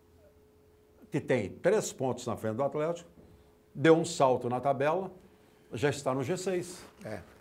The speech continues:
Speaker 1: Já está no G seis. Deu um salto na tabela. Tem um jogo dificílimo domingo,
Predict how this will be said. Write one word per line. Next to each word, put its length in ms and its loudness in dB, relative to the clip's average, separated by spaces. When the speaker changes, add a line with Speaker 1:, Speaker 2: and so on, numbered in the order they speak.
Speaker 1:
Já 80 -2
está 200 2
no 80 2
G 140 2
seis. 500 -2
Deu 140 6
um 60 0
salto 320 2
na 100 -2
tabela. 400 2
Tem 280 4
um 100 2
jogo 260 4
dificílimo 760 2
domingo, 460 0